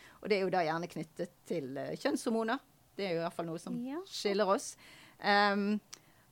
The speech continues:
Speaker 1: testosteron hos menn, det har faktisk den egenskapen at det kan dempe immunforsvaret. Det, ehm, mens kvinner, muligens på grunn av østrogen,
Speaker 2: Mm.
Speaker 1: eller kanskje mest sannsynlig på grunn av et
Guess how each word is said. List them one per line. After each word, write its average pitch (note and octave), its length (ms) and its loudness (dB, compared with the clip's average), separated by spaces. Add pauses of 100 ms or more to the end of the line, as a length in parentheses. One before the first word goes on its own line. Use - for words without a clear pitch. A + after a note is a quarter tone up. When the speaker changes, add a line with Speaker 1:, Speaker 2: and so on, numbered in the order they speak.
(320)
Speaker 1:
testosteron B3+ 640 4
hos B3 200 0
menn, B3+ 240 6 (280)
det A#3 120 2
har C4 220 8
faktisk C#4 440 0
den C4 120 4
egenskapen A3 560 0
at B3+ 100 0
det A3+ 120 0 (480)
kan B3+ 300 4
dempe G3+ 600 0
immunforsvaret. F3+ 680 -4
Det, G#3 160 -4 (640)
ehm, G3 340 2 (260)
mens G#3+ 360 0
kvinner, D4+ 340 4 (380)
muligens D#4 540 2
på C#4+ 120 -4
grunn C#4+ 140 2
av B3+ 140 0
østrogen, C4 440 2
Speaker 2:
Mm. A3+ 140 6
Speaker 1:
eller C#4 160 6
kanskje C#4 500 2
mest B3+ 320 -2
sannsynlig C4 400 0
på A3 80 2
grunn A#3 180 2
av F3+ 120 2
et F3 140 -4